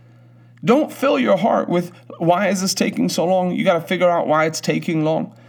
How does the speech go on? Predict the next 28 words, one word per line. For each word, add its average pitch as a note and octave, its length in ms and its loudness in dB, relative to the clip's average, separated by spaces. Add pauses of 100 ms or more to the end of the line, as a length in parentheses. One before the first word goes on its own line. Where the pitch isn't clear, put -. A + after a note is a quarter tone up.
(300)
Fill C4+ 200 2
your F3+ 180 2
heart B3 240 2
with, F3 240 0
"I A#3+ 120 2
serve G#3+ 360 0
a G#3+ 80 2
big F#3 320 -4
God." F3 280 -2
Rejoice A3 480 0
in G3+ 100 2
the F#3+ 80 2
fact - 240 -2
that D3+ 120 -2
he's F3+ 200 0
Jehovah E3 760 0
Jireh. B2+ 640 -2 (400)
He's A#3 280 6
Jehovah E3 460 2
Rapha. E3 400 0
It's A3+ 180 2
his D3 200 2
nature. D#3 800 0 (480)
It's A3 160 0
his D#3+ 200 0
nature D#3+ 640 0 (400)
to A3+ 160 4
heal. G3+ 360 0